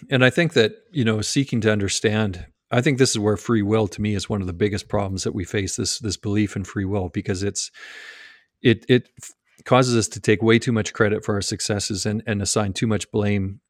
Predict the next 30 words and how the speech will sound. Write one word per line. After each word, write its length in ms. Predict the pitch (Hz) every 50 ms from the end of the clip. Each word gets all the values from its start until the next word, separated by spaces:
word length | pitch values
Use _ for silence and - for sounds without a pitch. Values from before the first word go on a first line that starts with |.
| - -
on 220 | 113 104 95 - -
other 160 | 120 117 117
people 300 | - - 107 95 - 98
for 160 | - - 98
their 140 | 87 90 90 -
failures. 600 | - 104 98 98 92 87 98 - - - - - _ -
Um, 460 | - 110 101 98 95 98 95 98 - _ _ _ _ _ -
and, 140 | 120 107 113
and, 260 | 117 120 117 117 117 - -
and 280 | 113 107 104 98 98 117
the 120 | 113 110 104
idea 360 | 101 95 107 117 117 113 104
to 140 | - 107 -
think 240 | - 113 110 101
that 180 | - 101 - 104
we 280 | 98 98 104 104 101 95
could 200 | - - 120 117
have 80 | 92
chosen 420 | - - 110 104 107 95 98 95 101
otherwise, 560 | 104 107 104 98 98 95 95 92 - - - _ - - - - - - - - _ _ -
um, 540 | - 110 101 98 98 95 95 95 95 104 - -
I 120 | 107 104
think 320 | - - 117 110 101 - 113
is, 500 | 107 101 95 87 - - - - - _ _ -
and, 200 | 123 117 110 113
and 160 | 123 113 110 107
yet 140 | 110 117 -
we 120 | 110 98
purposely 480 | - - 123 104 107 - - - 95 87
didn't. 420 | 82 104 107 101 90 87 - -